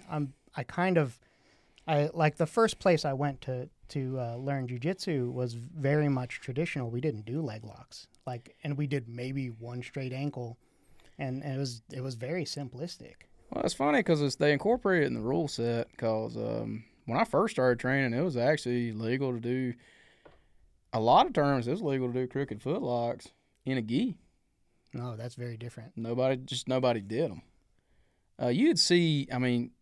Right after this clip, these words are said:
Speaker 2: straight ankle's kinda always been there. Um, you'd see a knee bar. Um,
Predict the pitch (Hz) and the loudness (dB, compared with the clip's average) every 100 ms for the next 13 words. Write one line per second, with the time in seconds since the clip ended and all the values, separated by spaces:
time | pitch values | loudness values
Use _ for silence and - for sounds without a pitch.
0 | _ - 240 262 175 139 113 - 110 101 | _ 2 6 10 10 8 2 0 0 0
1 | 104 98 92 101 98 98 98 107 _ _ | 0 -2 -6 -10 -8 -6 -8 -8 _ _
2 | _ - 110 107 101 95 90 - - - | _ -10 -6 -4 -6 -6 -10 -14 -20 -20
3 | _ _ _ _ _ _ _ - _ - | _ _ _ _ _ _ _ -20 _ -4
4 | 226 311 123 107 101 104 110 113 117 123 | -2 -2 -2 -2 -2 -2 0 2 2 -2
5 | - - _ _ _ - - _ _ _ | -14 -20 _ _ _ -20 -20 _ _ _
6 | _ _ _ _ _ 127 120 117 117 113 | _ _ _ _ _ -2 2 2 2 0
7 | 104 101 98 | -2 -6 -8